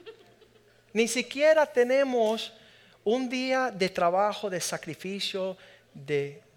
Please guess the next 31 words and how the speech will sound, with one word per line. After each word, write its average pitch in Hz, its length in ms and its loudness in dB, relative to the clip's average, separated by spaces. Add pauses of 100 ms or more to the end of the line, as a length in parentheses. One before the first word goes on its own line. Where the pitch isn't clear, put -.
de 135 140 0
dolor 160 640 -2
para 165 340 -2
heredar 160 640 -2
un 214 160 -6
banquete. 226 440 -4
No, 247 200 -6
dame 240 260 -4
lo 254 140 -2
mío 254 240 -8
ya. 160 360 -10 (920)
Dame 254 260 -4
lo 277 100 -4
mío 269 220 -4
ya. 254 300 -4
Es 233 340 0
una 247 320 -2
falta 233 400 -2
de 220 100 0
paciencia, 214 720 -4 (480)
un, 233 380 -2 (220)
un 233 320 -2
celebrar 202 1000 0
antes 196 460 -2
de 165 140 -8
tiempo, 190 640 -8 (560)
un 220 200 2
hablar 196 720 0
antes 190 380 -4
de 165 140 -8
tiempo. 190 520 -10